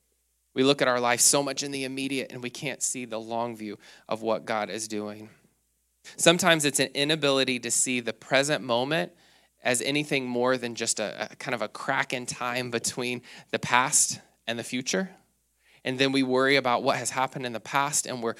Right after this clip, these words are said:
we're anxious about what the future is gonna be, and we allow the present moment to just be kinda narrowed down to something so small.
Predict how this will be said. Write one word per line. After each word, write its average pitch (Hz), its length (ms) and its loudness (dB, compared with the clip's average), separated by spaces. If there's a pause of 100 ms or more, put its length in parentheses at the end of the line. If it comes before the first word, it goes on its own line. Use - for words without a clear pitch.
(160)
we're 123 200 2
anxious 143 320 2
about 120 240 6
what 127 140 2
the 120 60 -2
future 139 320 -2
is 127 120 0
gonna 123 160 -2
be, 127 320 -2
and 127 100 -2
we 120 80 0
allow 123 380 2
the 120 80 -4
present 135 400 -4
moment 123 320 -4
to 135 80 -8
just 120 240 -2
be 120 100 -6
kinda 120 260 -6
narrowed 123 360 -2
down 117 220 -6
to 120 40 -8
something 127 340 -8
so 123 220 -2
small. 123 540 -6